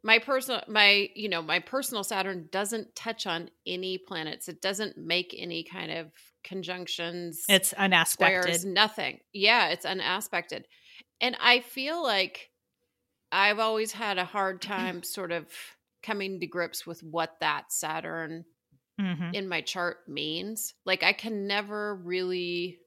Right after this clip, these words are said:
Speaker 1: it's always helpful to have other people who have a take on that Saturn, 'cause I,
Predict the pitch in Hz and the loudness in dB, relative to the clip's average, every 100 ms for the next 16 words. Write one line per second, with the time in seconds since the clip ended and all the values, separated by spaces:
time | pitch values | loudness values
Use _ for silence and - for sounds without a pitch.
0 | _ _ _ 233 220 208 247 - 180 170 | _ _ _ 2 2 2 -4 -6 -10 -6
1 | 175 - 156 165 185 - 165 165 180 147 | -6 -6 -6 -6 -6 -8 -6 -6 -8 -8
2 | - 170 156 151 156 160 - - - - | -2 -2 0 -4 -6 -12 -20 -20 -20 -8
3 | - - 185 170 170 165 156 156 156 | -6 -2 0 0 -2 -6 -4 -2 -4